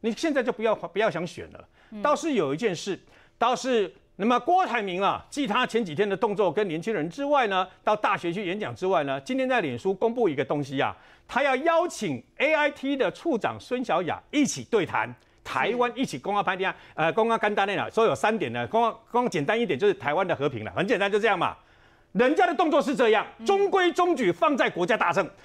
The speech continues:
Speaker 1: 你连那个好好做代志来对好家长好好过日子你都办不到，那你要怪谁呢？那你把这一切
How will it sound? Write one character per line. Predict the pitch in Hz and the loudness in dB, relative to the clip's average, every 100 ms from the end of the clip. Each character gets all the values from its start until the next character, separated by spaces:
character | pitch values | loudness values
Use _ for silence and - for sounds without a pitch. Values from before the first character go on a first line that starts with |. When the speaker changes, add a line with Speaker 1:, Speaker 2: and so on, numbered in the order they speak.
| - - | -12 0
Speaker 1:
你 | 202 262 247 | 2 4 4
连 | 233 254 359 | 4 2 2
那 | 359 | 2
个 | 269 | 0
好 | - 349 349 | 2 2 4
好 | 320 339 | 4 2
做 | 339 285 | 2 0
代 | - 175 | 0 -4
志 | 160 156 | -4 -4
来 | 190 | 0
对 | 285 | 0
好 | 180 | 0
家 | 156 277 | -2 -2
长 | 208 180 | -4 0
好 | 311 311 | 2 4
好 | 269 285 | 4 2
过 | 339 214 | 2 -2
日 | 151 | -2
子 | 285 - - | -6 -8 -6
你 | 190 | -2
都 | 180 | -2
办 | 233 208 | 0 -2
不 | 160 | 0
到， | 185 143 - | -2 -2 -6
那 | - | -4
你 | 359 339 | 0 0
要 | |
怪 | 339 370 | 2 0
谁 | - 269 247 | 0 -4 -2
呢？ | 294 294 - - | -2 -4 -6 -2
那 | 349 | 0
你 | |
把 | 311 277 | 0 0
这 | 381 320 | 0 -2
一 | |
切 | 277 339 | 0 0